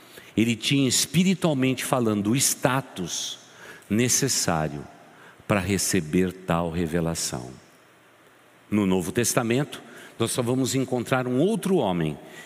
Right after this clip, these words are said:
que foi arrebatado até o sétimo céu. O sétimo céu é simplesmente uma denominação de perfeição, porque o número sete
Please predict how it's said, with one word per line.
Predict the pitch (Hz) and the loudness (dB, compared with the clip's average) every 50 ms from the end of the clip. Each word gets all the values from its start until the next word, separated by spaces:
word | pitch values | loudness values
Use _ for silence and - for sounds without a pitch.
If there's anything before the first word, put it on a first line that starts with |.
| - | -14
que | - - 113 | -2 -2 -2
foi | - - - 147 160 | -2 0 0 2 2
arrebatado | 151 120 127 139 127 127 127 123 - - 143 143 147 143 | 2 2 2 0 2 2 -2 -2 0 0 0 0 0 -2
até | 135 - - 170 165 | -4 -2 0 -2 0
o | 180 165 | 0 0
sétimo | - - - 160 151 151 - 143 151 143 | 0 2 2 0 0 0 -2 -2 0 0
céu. | - - - 95 87 78 71 - - - - - - - - - - - - | 0 2 2 2 0 0 -2 -8 -12 -18 -20 -20 -20 -20 -20 -20 -20 -20 -12
O | - | -4
sétimo | - - - 131 - - 135 120 110 | 0 0 0 0 -2 -2 -2 0 0
céu | - - - 110 104 110 113 123 120 113 - - - - - - - - - - - - - - - - - | 0 2 2 2 2 2 0 -2 -4 -8 -14 -18 -20 -20 -20 -20 -20 -20 -20 -20 -20 -20 -20 -20 -20 -12 -6
é | - 92 | -4 -2
simplesmente | - - 120 113 - 104 104 87 90 101 101 104 107 104 90 - - 98 92 82 - - - - | 0 0 -2 -2 0 -2 -2 -2 0 0 2 2 2 0 -2 -2 -2 -2 -2 -2 -4 -10 -8 -2
uma | - 110 110 98 | 0 2 2 4
denominação | 92 113 113 117 117 113 110 110 107 - - - - 117 123 123 | 2 2 2 4 2 2 4 2 2 2 2 2 2 2 0 0
de | 113 110 | -2 -4
perfeição, | - - 127 127 - - 143 131 - - - 101 85 82 78 | 0 0 -2 -2 0 -2 -2 0 0 -2 -2 0 0 0 -2
porque | - - 85 - - 95 | -4 -6 -8 -2 -2 0
o | 92 | 2
número | 92 95 101 101 101 92 90 | 2 4 4 2 2 2 0
sete | - - - 107 107 110 107 - - - | -2 0 2 2 2 0 -2 -6 -10 -10